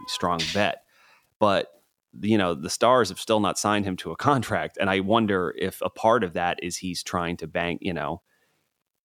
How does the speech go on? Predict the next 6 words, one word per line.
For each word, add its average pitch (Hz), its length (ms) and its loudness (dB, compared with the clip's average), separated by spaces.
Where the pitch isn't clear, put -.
it's 107 180 -2
hard, 123 640 4
it's 110 240 -2
hard 147 440 2
to 131 80 -4
project 101 760 -2